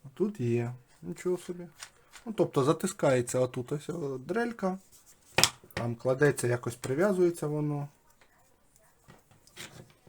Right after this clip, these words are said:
Ну. А, прорізі це для цього, щоб закривалося. Пеньк. Так от.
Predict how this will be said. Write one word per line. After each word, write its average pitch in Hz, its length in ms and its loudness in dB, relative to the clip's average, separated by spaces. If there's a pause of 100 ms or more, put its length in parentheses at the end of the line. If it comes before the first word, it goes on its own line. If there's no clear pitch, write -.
(320)
Ну. 123 280 -8 (2250)
А, 123 220 -2 (260)
прорізі 123 460 0
це 113 200 -6
для - 340 -8
цього, - 300 -12 (340)
щоб - 200 -16
закривалося. 117 800 -6 (2750)
Пеньк. - 360 -18 (1160)
Так 170 200 -18 (100)
от. - 160 -20